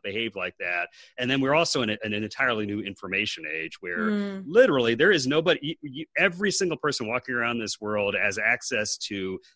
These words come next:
Speaker 1: as much information as their doctor does.
Speaker 2: Well, and
Speaker 1: Which
Speaker 2: that's great 'cause, like, you're even participating in that information system, right? Like, you're posting videos that have
Speaker 1: Mm-hmm.
Speaker 2: information about, um, you know, your practice and,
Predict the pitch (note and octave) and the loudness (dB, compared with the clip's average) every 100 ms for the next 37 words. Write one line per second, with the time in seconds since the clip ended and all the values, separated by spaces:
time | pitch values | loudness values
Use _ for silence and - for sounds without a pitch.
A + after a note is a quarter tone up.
0 | - F#2+ F2 B2+ - B2+ - G2+ G2 - | -14 -10 -4 -4 -2 -4 -4 -4 -2 -4
1 | E2+ - D#2 D#2 - D2 C2 B1 - - | -12 -12 -10 -10 -10 -18 -18 -14 -12 -14
2 | - - D#4 D#4 D4+ E4+ - - C#4+ C4+ | -14 0 4 6 6 4 2 2 2 4
3 | C4+ C4 B3 - - B3+ D#4 D#4 - C#4 | 2 2 2 0 -4 2 2 2 -2 -6
4 | B3+ A#3 A3+ A3+ A3 G#3 - _ - A3+ | -2 0 2 2 0 -2 -8 _ 0 2
5 | D4 D#4+ G#3+ F#3 F3 F3 E3 D#3+ - F3+ | 2 2 2 2 2 2 0 0 -2 -2
6 | F3+ F3 E3+ E3 D#3 D#3+ E3+ E3 E3 F3 | 0 -2 -2 -4 -4 -4 -4 -4 -2 0
7 | F3+ F3+ F3+ F#3+ F3+ - _ G#3 F#3+ G3 | 0 0 2 2 2 -4 _ 0 0 0
8 | F3+ F3+ - F3 F#3+ F#3 F3+ F3+ E3 D#3 | 0 -2 -4 -4 2 6 6 6 4 -2
9 | - F3+ E3+ E3+ F3 E3+ F3+ F3 F#3+ F3+ | -6 -4 -2 0 -2 0 0 0 0 0
10 | F3 E3 E3+ - - - - E3+ F#3 E3+ | 2 4 2 0 -10 -20 -2 4 6 4
11 | E3+ G3+ F#3 E3 D#3+ - F3+ F#3 - F3+ | 0 0 0 2 0 -4 0 0 2 4
12 | E3+ - F3+ F3 F3 D#3+ D#3+ | 4 2 0 2 0 -2 -2